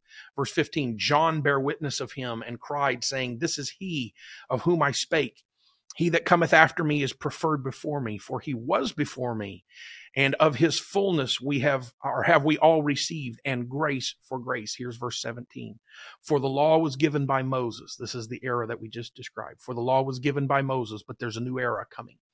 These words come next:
But grace and truth came by Jesus Christ." Stay tuned for the dispensation of grace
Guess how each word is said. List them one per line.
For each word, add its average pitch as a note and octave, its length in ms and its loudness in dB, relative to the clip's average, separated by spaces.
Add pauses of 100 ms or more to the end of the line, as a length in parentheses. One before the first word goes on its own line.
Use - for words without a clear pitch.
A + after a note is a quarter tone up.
(420)
But A#2 160 -4
grace C3 460 0
and A2+ 140 -6
truth B2 460 -6
came A2 540 -6
by A2 140 -4
Jesus G#2+ 460 -8
Christ." - 420 -8 (1120)
Stay F#3 280 2
tuned E3+ 400 4 (260)
for C#3+ 540 0 (220)
the B2+ 480 -4 (140)
dispensation D#3+ 640 -2
of C3+ 100 -6
grace B2 460 -4